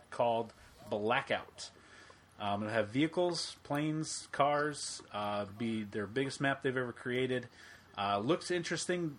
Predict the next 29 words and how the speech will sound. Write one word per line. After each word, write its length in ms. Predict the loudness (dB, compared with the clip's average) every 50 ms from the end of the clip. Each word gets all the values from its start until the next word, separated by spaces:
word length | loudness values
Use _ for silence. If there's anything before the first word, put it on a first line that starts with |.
| -4 -2
We 80 | 0
didn't 180 | 2 2 2 2
see 80 | 0 0
any 100 | 0 0
gameplay 420 | 0 0 0 0 2 0 0 0
for 220 | 0 -2 -2 -2
it. 60 | -2 -2
We 80 | -2
did 140 | -2 -4 -2
see 120 | -4 -4
some 180 | -4 -2 -2 -2
multiplayer 400 | -2 -2 -4 -2 0 0 0 0
gameplay, 380 | -2 -4 -4 -4 -2 -2 -2 -2
but 120 | -2 0
nothing 260 | 0 0 -2 -2 -6 -6
for 140 | -4 -4
the 80 | -2 0
battle 220 | 2 2 2 2
royale 300 | 2 2 2 4 4 2
mode. 260 | 2 2 2 2 0 -2 -6 -14 -18 -18 -18 -20 -20 -8 -2
Um, 400 | 2 2 4 4 4 2 -2 -4 -4
they 100 | -2 0
have 220 | 0 0 0 2
yet 220 | 4 4 4 4 2
to 100 | -2 -4
confirm 560 | -4 -4 -2 2 4 4 6 6 4 0 -2
how 260 | -4 0 2 4 4
many 500 | 4 4 2 2 2 0 0 -2 -4 -6 -10 -16 -20 -20 -16 -8
people, 420 | -8 -8 -4 -2 -2 0 -2 -2